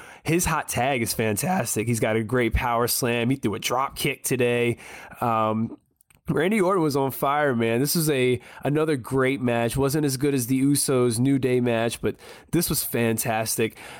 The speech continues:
Uh, Montez Ford's got the cornrows going these last few weeks. I wonder if a heel turn is coming with that. You know, if you get your hair braided, you know you gotta turn heel 'cause, you know, you can't, you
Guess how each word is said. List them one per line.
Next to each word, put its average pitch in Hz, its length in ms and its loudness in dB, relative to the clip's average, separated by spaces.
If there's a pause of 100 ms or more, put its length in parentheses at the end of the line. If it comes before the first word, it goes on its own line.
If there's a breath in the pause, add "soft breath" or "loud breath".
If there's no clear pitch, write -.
Uh, 117 220 -2
Montez 151 540 0
Ford's 147 500 2
got 135 160 -2
the 135 60 -6
cornrows 151 640 2
going 143 300 2
these 135 180 2
last 127 320 0
few 127 220 2
weeks. 131 260 2
I 127 40 0
wonder 123 260 2
if - 100 -6
a - 60 -10
heel 165 340 2
turn 139 320 0
is 131 100 0
coming 135 360 0
with 113 260 0
that. 131 460 0
You 127 100 2
know, 120 120 2
if 117 100 -4
you 123 80 -4
get 139 160 -2
your 120 80 -6
hair 139 240 0
braided, 117 360 2
you 127 60 2
know 131 80 2
you 127 160 2
gotta 110 180 2
turn 117 300 0
heel 123 340 2
'cause, 104 220 -2 (400 loud breath)
you 117 100 0
know, 110 80 2
you 107 140 0
can't, 117 240 -2
you 120 120 -6